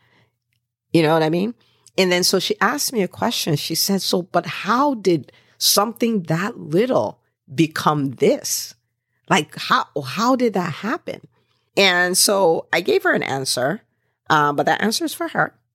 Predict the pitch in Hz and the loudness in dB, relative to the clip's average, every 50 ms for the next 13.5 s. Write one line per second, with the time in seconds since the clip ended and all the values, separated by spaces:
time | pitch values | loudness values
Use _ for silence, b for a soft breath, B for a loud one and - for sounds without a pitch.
0 | - 165 160 - 208 269 - _ _ _ _ _ _ _ _ _ - - - 180 | -6 -4 -2 -2 -4 -4 -4 _ _ _ _ _ _ _ _ _ -8 -2 2 2
1 | 165 156 156 151 156 175 185 _ _ _ _ _ _ - - 196 - - 196 226 | 4 2 2 0 -4 -8 -14 _ _ _ _ _ _ -2 0 0 0 0 -2 -2
2 | - - 294 285 - - 262 - - _ _ _ _ _ _ _ _ _ _ _ | -2 -4 -6 -8 -8 -6 -8 -8 -8 _ _ _ _ _ _ _ _ _ _ _
3 | - 226 240 240 233 226 - - 208 214 226 254 294 370 381 - - - 220 208 | 0 2 2 2 2 0 0 -2 -2 -2 0 -2 -2 -2 -2 -2 -2 -2 -2 -2
4 | - - - 151 147 147 - - - - 180 185 160 160 - _ - - - _ | -2 0 0 0 0 -2 -8 -12 -10 -4 -2 0 0 -2 -2 _ -20 -20 -20 _
5 | _ _ _ _ _ _ _ _ _ _ _ _ _ _ _ _ _ _ _ _ | _ _ _ _ _ _ _ _ _ _ _ _ _ _ _ _ _ _ _ _
6 | _ _ _ _ _ _ - 180 - - - 294 320 311 294 247 185 175 165 160 | _ _ _ _ _ _ 0 0 2 2 2 2 2 2 2 2 2 0 0 0
7 | - - 156 151 147 147 139 - - - 143 143 147 147 _ - - 165 139 135 | 0 -2 -2 -2 -2 -2 -4 -6 -4 -2 -2 -2 -2 -6 _ -8 -6 -4 -2 0
8 | - - - 196 196 180 - - 175 156 127 131 139 139 135 127 131 123 127 127 | 0 0 0 0 -2 -2 -4 -4 -4 -2 -2 -2 -4 -6 -4 -2 0 0 0 -2
9 | 120 - - - 131 131 139 120 113 107 92 78 123 101 73 - - - - b | -4 -4 -2 -2 0 0 0 -4 -4 -4 -4 -2 -2 -2 -4 -4 -6 -6 -8 b
10 | b b b b b b b b b b - 175 175 170 165 165 170 175 - - | b b b b b b b b b b 2 2 4 4 2 2 0 -2 -6 -6
11 | - - 190 190 175 160 170 214 285 349 339 277 220 175 165 170 - _ _ - | 0 0 0 0 0 -4 -2 0 2 2 4 2 2 2 0 -2 -4 _ _ -6
12 | - 170 190 196 185 170 160 - - - 233 277 240 - - - 196 180 165 139 | -2 0 0 2 2 0 0 -2 -4 -4 -4 -4 -4 -4 -4 -2 0 0 0 -2
13 | - - - 156 151 139 139 139 139 156 | -4 -6 -4 0 0 0 0 -2 -6 -8